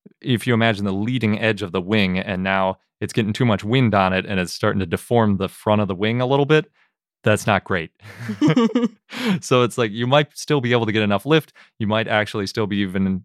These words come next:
Speaker 1: able to create enough thrust by flapping the wings, but you might just be unstable. So those asymmetrical flight feathers, that's what all the modern birds have in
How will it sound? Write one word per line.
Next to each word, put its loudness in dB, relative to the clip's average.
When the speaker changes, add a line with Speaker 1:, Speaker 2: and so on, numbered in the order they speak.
Speaker 1:
able 0
to -4
create -2
enough -2
thrust -2
by -2
flapping -2
the -2
wings, 0
but 2
you 0
might 4
just -2
be 2
unstable. -2
So 0
those 0
asymmetrical 0
flight 0
feathers, -4
that's -6
what 2
all 2
the 0
modern 2
birds -2
have -4
in 4